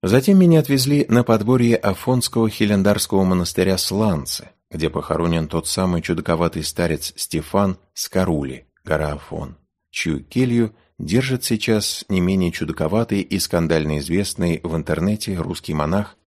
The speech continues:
Афанасий Карульский. Когда я вошёл в храм, как раз шла всенощная Троица и пели знаменитую стихиру шестого гласа на стиховне Великой Вечерней Пятидесятницы, Царю Небесный,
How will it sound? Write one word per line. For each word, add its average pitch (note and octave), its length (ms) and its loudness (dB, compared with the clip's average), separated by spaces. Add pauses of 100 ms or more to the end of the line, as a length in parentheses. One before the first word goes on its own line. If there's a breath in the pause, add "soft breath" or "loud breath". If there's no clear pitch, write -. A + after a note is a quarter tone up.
(160)
Афанасий F#2+ 800 0 (100)
Карульский. D#2+ 800 -6 (920)
Когда G2+ 300 2
я F#2 300 6
вошёл F#2+ 420 2
в - 60 -8
храм, D2+ 480 -2
как - 200 -2
раз C3+ 160 -2
шла A2+ 320 0
всенощная F#2+ 680 0
Троица F#2+ 560 -2 (260 soft breath)
и G2 120 0
пели D3 260 2
знаменитую A2 580 4
стихиру A2+ 540 0
шестого F2+ 480 -2
гласа G#2 600 0 (300 soft breath)
на F2+ 160 -2
стиховне A2+ 680 2
Великой F#2+ 460 0
Вечерней G#2+ 520 2 (140)
Пятидесятницы, - 1120 -2 (320)
Царю F2 260 0
Небесный, E2+ 680 -2